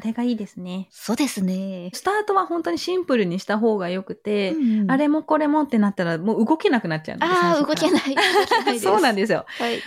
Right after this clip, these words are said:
Speaker 1: だからもうまずこれ、かけだしちゃんだったらまずサイトが必要ですって、もうその第一歩ができたので、
Speaker 2: はい。
Speaker 1: 次に追加したいのは何かって決めて、
Speaker 2: うんうん。
Speaker 1: もうそれ以上はもう考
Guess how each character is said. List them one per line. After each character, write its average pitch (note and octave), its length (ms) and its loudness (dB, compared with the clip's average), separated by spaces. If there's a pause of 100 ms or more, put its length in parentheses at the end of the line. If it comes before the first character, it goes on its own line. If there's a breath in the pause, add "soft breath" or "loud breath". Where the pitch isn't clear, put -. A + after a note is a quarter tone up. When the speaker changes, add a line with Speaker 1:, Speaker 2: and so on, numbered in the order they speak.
Speaker 1:
だ F4 80 0
か F4+ 140 0
ら D4 100 2
も D4 140 2
う - 20 4
ま E4+ 240 4
ず F#4+ 280 2
こ B3+ 200 2
れ、 D4+ 260 4
か C4 120 -4
け C#4+ 100 -4
だ C#4+ 100 2
し D4 60 -4
ち - 60 -8
ゃ C#4+ 80 2
ん C#4 40 0
だ C#4 80 0
っ C4+ 80 -8
た - 60 -4
ら E4 80 -4
ま G4 120 2
ず G#4 100 4
サ C#4 160 2
イ A#3 80 0
ト A3 80 2
が G#3 80 4
必 A3 160 0
要 G3 80 2
で G3+ 100 2
す - 80 -4
っ - 40 -14
て、 D#3 300 -2
も A#3 80 -4
う - 40 -2
そ C4+ 100 -2
の C#4 240 2
第 C4 220 2
一 B3 60 -4
歩 - 100 -8
が D#3+ 100 -6
で G#3 140 0
き - 80 -16
た F3+ 100 -6
の E3+ 160 -8
で、 G#3 200 0
Speaker 2:
は E4 60 -2
い。 E4+ 140 -4 (140)
Speaker 1:
次 F4+ 260 -6
に E4+ 160 -2
追 C4+ 300 -6
加 C4 160 -2
し - 80 -12
た C4 120 2
い B3+ 60 0
の A#3 100 0
は A3 100 0
何 A#3 280 0
か - 140 -4
っ E4+ 120 -6
て B3+ 120 -6
決 A#3 160 -4
め A3+ 120 0
て、 D4 200 0
Speaker 2:
う - 20 2
ん D#4 40 0
う - 20 -4
ん。 D4+ 60 0
Speaker 1:
も B3+ 40 4
う C4 60 4
そ A#3+ 180 2
れ F4 140 4
以 F4 60 4
上 B3+ 120 4
は E3 80 2
も D#3+ 140 -2
う D#3+ 60 -6
考 - 180 2